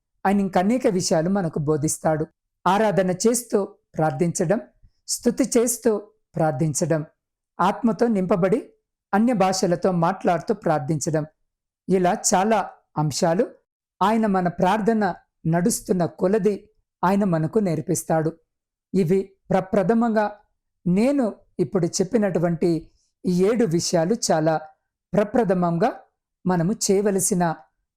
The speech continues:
అనుసరించవలసిన, అనుకరించవలసినటువంటి ప్రధానమైనటువంటి విషయాలు గనుక ఈ యొక్క విధానములో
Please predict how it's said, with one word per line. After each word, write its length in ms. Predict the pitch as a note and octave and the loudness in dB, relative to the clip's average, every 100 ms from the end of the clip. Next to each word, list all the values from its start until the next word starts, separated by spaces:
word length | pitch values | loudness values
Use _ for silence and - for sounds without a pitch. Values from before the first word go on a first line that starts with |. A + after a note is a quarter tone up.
| - | -2
అనుసరించవలసిన, 960 | A3+ A#3+ C4+ G3+ F3 E3 D#3 - D#3+ D#3+ D#3 - _ _ _ _ - | 0 2 0 0 0 0 0 -2 -2 -2 -2 -8 _ _ _ _ -2
అనుకరించవలసినటువంటి 1300 | G#3 C#4+ C#4 A3+ F#3 G3 E3 D#3 E3+ D#3 D3+ D#3 D3+ | 0 2 0 0 0 0 0 0 -2 -2 -2 -2 -2
ప్రధానమైనటువంటి 1200 | A3 E3+ D3+ D#3+ E3 D#3 D3+ C#3+ D3+ D3 D#3+ D#3 - _ _ _ _ _ | -2 -2 0 0 0 -2 -2 -4 -4 -4 -2 -4 -6 _ _ _ _ _
విషయాలు 400 | E3 - F3+ D#3+ | -2 0 0 0
గనుక 420 | D3 D#3+ F#3+ B3+ F#4 - _ _ _ _ | 0 -2 0 -4 -4 -16 _ _ _ _
ఈ 60 | F#3+ | 0
యొక్క 200 | G#3 - | 0 0
విధానములో 720 | E3+ D3+ F3 A3 G#3+ G#3 G3+ | 0 0 0 2 0 0 -2